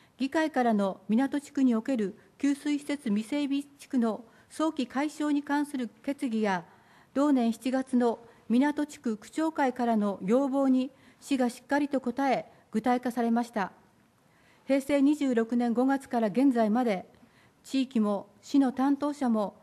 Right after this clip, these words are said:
事業者も協力し、苦労しながら十六箇所の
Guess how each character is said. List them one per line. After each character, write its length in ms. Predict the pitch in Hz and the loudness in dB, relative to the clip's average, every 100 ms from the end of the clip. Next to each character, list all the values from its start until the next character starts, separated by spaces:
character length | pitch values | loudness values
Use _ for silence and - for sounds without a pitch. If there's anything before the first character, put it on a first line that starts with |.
| _ _ | _ _
事 160 | - 226 | 0 2
業 160 | 294 302 | 2 2
者 160 | 294 | 2
も 260 | 220 202 - - | 2 0 -4 -10
協 200 | - 247 | 0 2
力 200 | 247 254 | 2 -2
し、 300 | - 240 233 - - | -6 -8 -8 -12 -18
苦 140 | - 285 | -4 0
労 160 | 269 | 2
し 140 | 254 247 | 2 0
な 120 | 285 | 2
が 100 | 294 | 2
ら 220 | 233 180 - - - _ | 2 0 -6 -20 -20 _
十 180 | 233 294 | -2 0
六 160 | 320 320 | 0 -2
箇 140 | 311 | -4
所 100 | 302 | 0
の 280 | 233 220 - | 0 0 -4